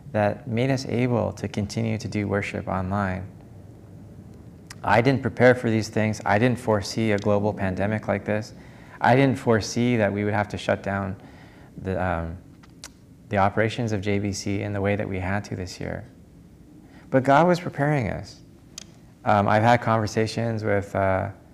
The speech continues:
Cho Sensei about, it's amazing that he had all these gifts in video and preparing and, um, and photography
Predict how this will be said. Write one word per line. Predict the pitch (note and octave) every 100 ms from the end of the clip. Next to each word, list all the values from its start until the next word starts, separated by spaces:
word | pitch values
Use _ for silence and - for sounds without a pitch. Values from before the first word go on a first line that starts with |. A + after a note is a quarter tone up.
| - - -
Cho | A2 A2
Sensei | A2+ G#2 G#2+ G#2
about, | G2 G2 F#2+ F#2 - - - - - - - - - - -
it's | - -
amazing | A2+ C3+ F#3 C3+ G#2
that | G2+
he | A#2
had | B2
all | A2+ A#2+
these | A#2
gifts | G2 B2 A#2+ A2+
in | G2+
video | G2+ B2 C3 C3 B2+
and | A#2+ F#2+
preparing | G2 - B2+ A#2+ A#2+ A#2 B2 - - - -
and, | - G#2 F#2
um, | G2 F2+ F2+ - - - - - - -
and | G#2 F#2+
photography | - - A2+ A#2+ A#2+ - A2+ G#2 A2